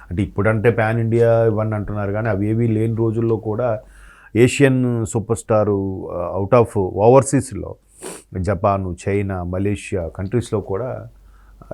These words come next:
చాలా, ఆ, బాగా ఆడిన రేంజ్ అంది సూపర్ స్టార్ రజనీకాంత్ గారు. So దాంతోపాటు మరొక ముగ్గురు నలుగురు సూపర్ స్టార్లు ఉన్నారు అందులో.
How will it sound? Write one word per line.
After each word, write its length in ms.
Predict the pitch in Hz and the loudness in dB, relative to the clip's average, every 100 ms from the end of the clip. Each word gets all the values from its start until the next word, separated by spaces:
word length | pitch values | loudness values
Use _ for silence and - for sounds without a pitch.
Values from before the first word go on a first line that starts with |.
| - 131 | 2 4
చాలా, 280 | 143 131 - | 6 4 -2
ఆ, 400 | 101 98 92 82 80 _ _ _ _ _ _ _ _ _ - 135 | -10 -8 -6 -8 -12 _ _ _ _ _ _ _ _ _ -16 -2
బాగా 320 | 117 117 123 | 4 6 6
ఆడిన 440 | 113 107 104 101 95 | 6 4 0 -2 0
రేంజ్ 360 | 95 135 127 | 4 4 4
అంది 220 | 85 73 - | -2 -10 -8
సూపర్ 280 | - 107 101 | -4 -4 -4
స్టార్ 160 | - 85 | -6 -6
రజనీకాంత్ 420 | 82 82 73 67 | -8 -10 -14 -18
గారు. 500 | - _ _ - 185 | -20 _ _ 2 4
So 80 | 127 | 6
దాంతోపాటు 800 | 113 131 151 165 160 156 156 165 | 4 4 2 0 4 6 6 6
మరొక 340 | 151 135 135 | 4 4 4
ముగ్గురు 360 | 123 117 120 123 | 2 2 4 4
నలుగురు 320 | 120 117 110 | 4 4 2
సూపర్ 300 | 135 131 147 | 2 2 0
స్టార్లు 300 | - 123 98 | 0 0 0
ఉన్నారు 220 | 92 80 | -4 -6
అందులో. 240 | 73 76 | -10 -12